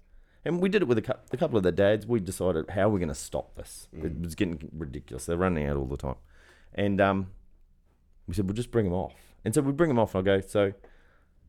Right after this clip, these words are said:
Speaker 1: I still remember it with the, we did it twice, I think, in this one year.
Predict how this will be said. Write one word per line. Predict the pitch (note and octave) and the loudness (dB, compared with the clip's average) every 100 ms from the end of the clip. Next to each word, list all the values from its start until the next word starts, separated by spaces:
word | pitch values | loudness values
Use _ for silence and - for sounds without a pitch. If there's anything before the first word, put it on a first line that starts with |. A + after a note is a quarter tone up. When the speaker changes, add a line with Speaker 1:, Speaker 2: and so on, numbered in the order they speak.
| - _ _ _ | -20 _ _ _
Speaker 1:
I | G#2 | -2
still | - C3 | 2 6
remember | G2+ F#2+ F#2+ | 6 6 6
it | F#2+ - F2+ | 4 2 -6
with | F2 D2+ | -4 2
the, | F2 - - | 2 2 -4
we | G2 | -2
did | F2+ F2+ | 0 -2
it | - | -4
twice, | - C#2+ A1+ - | -4 -4 -4 -10
I | C#2 | -8
think, | D2 F2 - - _ | -6 -8 -12 -20 _
in | C#2 | -10
this | C#2 C2+ | -10 -8
one | C#2+ C#2+ | -8 -6
year. | C#2 C2 | -6 -8